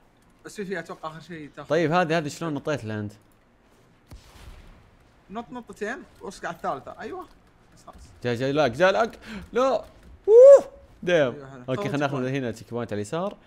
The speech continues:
Speaker 2: وبعدها
Speaker 1: شوف الدز. لا اصبر، اوكي خلاص.
Speaker 2: ها. اوكي، روح دحوم.
Speaker 1: اصبر.
Speaker 2: اوكي.
Speaker 1: آه،
Speaker 2: والله
Speaker 1: اللفة
Speaker 2: احس اني
Speaker 1: دي
Speaker 2: صعب،
Speaker 1: طيب.
Speaker 2: صعب، صح.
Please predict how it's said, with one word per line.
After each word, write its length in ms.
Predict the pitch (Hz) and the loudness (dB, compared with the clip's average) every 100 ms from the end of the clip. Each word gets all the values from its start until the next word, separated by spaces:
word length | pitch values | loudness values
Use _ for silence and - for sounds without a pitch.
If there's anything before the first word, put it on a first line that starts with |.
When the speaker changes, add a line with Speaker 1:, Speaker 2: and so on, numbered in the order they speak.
| _ _ - | _ _ -10
Speaker 2:
وبعدها 380 | 120 131 147 175 | -4 -4 -4 -6
Speaker 1:
شوف 200 | - 175 | -10 -14
الدز. 260 | 139 - - _ _ _ _ _ _ | -16 -18 -20 _ _ _ _ _ _
لا 120 | 196 208 | -16 -16
اصبر، 200 | - - | -16 -20
اوكي 420 | - 147 135 139 | -20 -20 -20 -20
خلاص. 120 | 135 143 147 _ _ _ - - _ _ _ _ _ 127 | -20 _ -20 _ _ _ -20 -20 _ _ _ _ _ -12
Speaker 2:
ها. 260 | 131 110 101 - - _ _ _ _ - | -8 -8 -10 -20 -20 _ _ _ _ -16
اوكي، 180 | - | -8
روح 160 | 113 110 | -6 -6
دحوم. 440 | 87 117 143 175 147 - _ _ _ _ _ _ _ - - - - 123 | -8 -4 -4 -4 -12 -20 _ _ _ _ _ _ _ -20 -20 -20 -20 -20
Speaker 1:
اصبر. 200 | 135 160 _ _ _ _ _ _ _ - | -20 -20 _ _ _ _ _ _ _ -18
Speaker 2:
اوكي. 300 | - 151 170 - _ _ _ _ _ _ _ - - - - 139 | -10 -10 -10 -18 _ _ _ _ _ _ _ -20 -20 -20 -18 -8
Speaker 1:
آه، 140 | 160 | -2
Speaker 2:
والله 140 | 175 | -2
Speaker 1:
اللفة 180 | 147 156 | -2 -4
Speaker 2:
احس 180 | 123 - | -6 -4
اني 80 | 135 | -4
Speaker 1:
دي 60 | |
Speaker 2:
صعب، 300 | 117 131 110 | -2 0 0
Speaker 1:
طيب. 100 | 95 | -2
Speaker 2:
صعب، 280 | - 117 104 | -4 -4 -4
صح. 260 | 90 117 | -6 -12